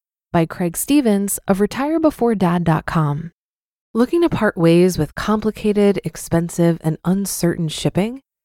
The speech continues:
Then give your business the edge it needs with U S P S Ground Advantage shipping from the United States Postal Service.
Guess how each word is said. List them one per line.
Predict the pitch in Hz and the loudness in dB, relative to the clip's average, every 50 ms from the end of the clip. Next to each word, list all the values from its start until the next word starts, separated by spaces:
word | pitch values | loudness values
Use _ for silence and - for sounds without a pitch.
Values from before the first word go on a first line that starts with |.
| _ _ _ _ _ - | _ _ _ _ _ 0
Then | 233 240 240 | 0 0 0
give | 220 262 285 - | 0 -2 -2 0
your | 370 370 330 | 0 0 2
business | - 202 202 - 208 202 202 - - | 2 0 -2 0 -2 -4 -4 -4 -4
the | - 185 - _ - | -4 -4 -4 _ -2
edge | - 175 185 196 190 - - | 0 2 2 2 2 2 2
it | 190 - - | 2 2 2
needs | 160 156 151 147 135 123 120 - - - - | -2 -6 -6 -6 -8 -10 -12 -14 -16 -12 -4
with | 175 165 165 - | 0 0 0 0
U | 160 160 180 226 254 277 | 0 -6 -4 -2 -2 -2
S | 285 277 - - | -4 -6 -8 -12
P | - - 214 208 | -10 -4 0 2
S | 202 202 202 - - | 2 2 0 -2 -6
Ground | - - 160 156 160 156 165 180 185 185 - | -4 -2 0 2 2 2 4 2 2 2 0
Advantage | 196 180 147 - 147 143 143 147 139 - | 0 -2 0 0 -2 0 0 -2 -4 -4
shipping | - - - 294 277 - - - - - 165 _ _ _ _ _ | -6 -4 -2 -2 -2 -2 -2 -10 -8 -10 -12 _ _ _ _ _
from | - 214 202 | -2 0 0
the | 202 196 | 2 2
United | 196 196 190 190 190 202 233 285 277 | 0 0 0 0 -2 -2 -2 -6 -10
States | - - - 196 190 - - | -10 -8 -8 -8 -8 -8 -6
Postal | - - 170 160 151 - - 139 - | -6 -2 -2 -2 -4 -4 -8 -8 -8
Service. | - - - - - - 175 170 - - - | -8 -8 -8 -8 -8 -8 -10 -10 -12 -14 -16